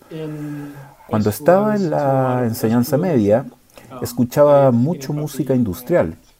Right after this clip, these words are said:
Speaker 2: Skinny
Speaker 1: Assembly,
Speaker 2: Puppy,
Speaker 1: for example.
Speaker 2: Frontline Assembly,
Speaker 1: Um,
Speaker 2: por ejemplo. Y lo divertido
Speaker 1: what's funny
Speaker 2: es que
Speaker 1: is,
Speaker 2: cuando
Speaker 1: like, when
Speaker 2: empecé
Speaker 1: I,
Speaker 2: a hacer
Speaker 1: when I started
Speaker 2: esto
Speaker 1: doing this as a
Speaker 2: como un
Speaker 1: hobby,
Speaker 2: hobby,
Speaker 1: we moved into,
Speaker 2: y luego hicimos esto a tiempo
Speaker 1: um,
Speaker 2: completo,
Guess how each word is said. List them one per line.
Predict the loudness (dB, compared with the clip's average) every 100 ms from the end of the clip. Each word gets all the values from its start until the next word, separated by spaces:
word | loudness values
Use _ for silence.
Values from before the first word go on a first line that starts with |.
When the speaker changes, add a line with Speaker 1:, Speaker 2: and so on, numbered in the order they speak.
| -20
Speaker 2:
Skinny | -14 -6 -4 -2
Speaker 1:
Assembly, | -4 -6
Speaker 2:
Puppy, | -2 -2 0 -2 0 -2 -6
Speaker 1:
for | -10
example. |
Speaker 2:
Frontline | -6 -6 -6 -6 -6 -6
Assembly, | -8 -6 -6 -4 -4 -4 -6 _ -20
Speaker 1:
Um, | -20 -8
Speaker 2:
por | -6
ejemplo. | -2 -2 -2 -10 _ _ _ -20 _ -20 -20 -6
Y | 2
lo | 4
divertido | 4 2 2 2 2 -2
Speaker 1:
what's | -12 -16 -18
funny | -16 -10 -8
Speaker 2:
es | -6
que | -4
Speaker 1:
is, | 0
Speaker 2:
cuando | 0 0
Speaker 1:
like, | -2
when | -6
Speaker 2:
empecé | -4 -4 -2
Speaker 1:
I, |
Speaker 2:
a | -2 -4
hacer | -6 -4 -2
Speaker 1:
when | -2
I |
started | -6 -10
Speaker 2:
esto | -6
Speaker 1:
doing | -4 -4 -6 -10
this |
as | -10
a |
Speaker 2:
como | -8 -6 -6
un | -8
Speaker 1:
hobby, | -8 -2
Speaker 2:
hobby, | 0 2 -2
Speaker 1:
we | -4
moved | -10 -20 -20
into, | -20 -12
Speaker 2:
y | -6
luego | 2 4 4 4 2
hicimos | 0 -2 -2 -2
esto | -4 -4 -2 0
a | 0
tiempo | -2 -2 -2 -4
Speaker 1:
um, |
Speaker 2:
completo, | -6 -6 -4 -2 -2 -6